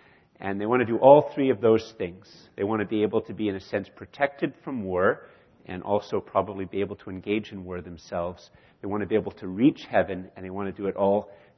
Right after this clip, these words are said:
for their own glory. And, uh, we see one of the things that, uh, the Bible does is that there will be places in the Bible where, uh, ideas will be communicated just very, very straightforwardly in a sentence form. Uh,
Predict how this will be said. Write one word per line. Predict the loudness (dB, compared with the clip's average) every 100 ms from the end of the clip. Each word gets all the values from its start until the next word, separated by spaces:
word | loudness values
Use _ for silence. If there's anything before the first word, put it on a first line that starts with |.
| _
for | -10
their | -8
own | -8 -10
glory. | -10 -8 -8 -10 -18 _ _ _ _ _ _ _ _ -20
And, | -10 -8 -2
uh, | 2 2 0
we | -12
see | -8 0
one | 0
of | 0
the |
things | -2 -2 -2 -4 -12 _
that, | -4 -4 -4
uh, | -6
the | 0
Bible | 4 6 4 0
does | 0 0 -2 -12
is | -12
that | -10 -6
there | 2
will | 4
be | 4 2
places | 0 4 4 2 -10
in | -10
the |
Bible | 0 4 6 4 0
where, | 2 2 0 -14 -20 -20 _
uh, | 2 4 4 0 -14 -4
ideas | 4 6 6 6 6 6
will | 2
be | 0
communicated | -4 -4 -6 -6 -8 -8 -8
just | -14 -2
very, | 4 4
very | 4 2
straightforwardly | 2 0 0 0 4 8 10 8 4 0 -2 -4
in | -6
a | -8
sentence | -6 -2 -2 -4 -16 -20 -12
form. | -8 -8 -10 _ _ _ _ -4
Uh, | 0 0